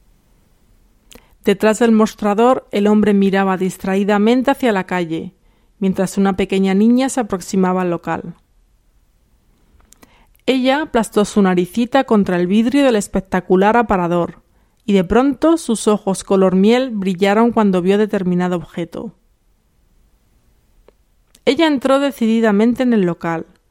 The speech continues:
y pidió ver un hermoso collar azul que le había llamado la atención,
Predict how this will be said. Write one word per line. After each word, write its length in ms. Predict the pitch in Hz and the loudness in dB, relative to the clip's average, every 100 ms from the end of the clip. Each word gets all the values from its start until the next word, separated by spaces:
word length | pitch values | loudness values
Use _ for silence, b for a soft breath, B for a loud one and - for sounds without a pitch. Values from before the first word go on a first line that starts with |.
| _ _ _ | _ _ _
y 80 | 202 | -6
pidió 380 | 180 175 208 226 | -4 0 2 2
ver 340 | 202 190 165 - | 2 0 -2 -2
un 160 | 240 | 0
hermoso 600 | 269 220 220 262 - 302 | 2 2 2 0 -2 -4
collar 300 | - 214 214 | 0 0 2
azul 480 | 190 180 - 269 294 | 0 -4 -2 0 0
que 140 | - | -2
le 80 | 220 | -2
había 180 | 190 202 | -2 -2
llamado 400 | 202 202 208 226 | 0 0 0 2
la 80 | 233 | 0
atención, 680 | 214 175 160 190 180 170 | 0 -6 -6 -4 -4 -4